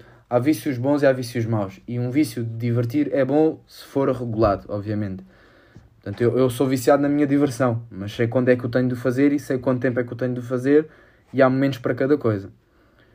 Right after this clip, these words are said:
E, e eu acho que é, é importantíssimo ter, termos esses momentos de reflexão, porque às tantas depois tornam-nos uma pessoa positiva. E, e, e, e uma pessoa positiva é uma pessoa feliz. E eu acho que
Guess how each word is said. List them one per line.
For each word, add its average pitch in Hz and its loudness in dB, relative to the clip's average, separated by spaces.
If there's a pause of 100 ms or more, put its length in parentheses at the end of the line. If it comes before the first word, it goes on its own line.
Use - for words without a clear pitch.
(140)
E, 110 0
e - 2
eu 123 6
acho 139 4
que 160 0
é, 160 0
é 151 -2
importantíssimo 151 -4
ter, 143 0
termos 139 -2
esses 135 -4
momentos 135 -4
de - -10
reflexão, 147 0 (640)
porque 156 -2 (140)
às 143 -4
tantas 156 -2
depois 151 -2
tornam-nos 151 2
uma 147 0
pessoa 143 0
positiva. 117 -4 (720)
E, 123 -6
e, 123 -4 (420)
e, - 0
e 131 2
uma 156 4
pessoa 151 2
positiva 135 -2
é 123 -2
uma 123 0
pessoa 123 0
feliz. 101 -4 (600)
E 110 -2
eu 120 6
acho 123 2
que 113 -2